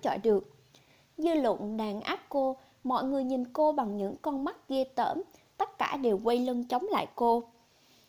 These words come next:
Còn Thùy Linh, cô ta đang là một ngôi sao đang lên vô cùng nổi tiếng, lại xinh đẹp mà quyến rũ. Xem tin tức một hồi, Mai liền tắt tivi thì nhận được cuộc gọi từ anh. "Sao mấy hôm nay em tắt máy?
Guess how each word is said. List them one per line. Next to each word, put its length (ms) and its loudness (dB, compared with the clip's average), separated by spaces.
Còn 260 0
Thùy 260 0
Linh, 300 2
cô 140 4
ta 220 4
đang 240 0
là 120 -2
một 240 -4
ngôi 240 0
sao 360 2
đang 300 0
lên 280 0
vô 260 2
cùng 220 -4
nổi 180 -2
tiếng, 300 -4
lại 160 -4
xinh 300 -4
đẹp 220 2
mà 140 -10
quyến 160 -2
rũ. 280 0
Xem 280 -2
tin 220 0
tức 300 -6
một 220 -4
hồi, 440 -2
Mai 220 -2
liền 200 -4
tắt 320 -4
tivi 400 0
thì 120 -6
nhận 300 -6
được 240 -4
cuộc 180 -6
gọi 300 -4
từ 100 -2
anh. 300 -2
"Sao 420 0
mấy 260 2
hôm 240 0
nay 120 -2
em 120 -2
tắt 220 -4
máy? 240 0